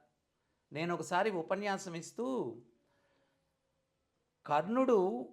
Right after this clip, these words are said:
రథము భూమిలోనికి కూరుకొని పోయి ఉన్నప్పుడు, నిస్సహాయ పరిస్థితుల్లో ఉన్నప్పుడు,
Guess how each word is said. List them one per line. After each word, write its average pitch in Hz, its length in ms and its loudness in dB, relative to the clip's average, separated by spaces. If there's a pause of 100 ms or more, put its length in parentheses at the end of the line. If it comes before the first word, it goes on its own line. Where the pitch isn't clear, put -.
(160)
రథము 196 480 2
భూమిలోనికి 208 760 4
కూరుకొని 202 580 -2
పోయి 151 260 -2
ఉన్నప్పుడు, 131 640 -8 (280)
నిస్సహాయ 208 680 2
పరిస్థితుల్లో 180 840 0
ఉన్నప్పుడు, 127 720 -8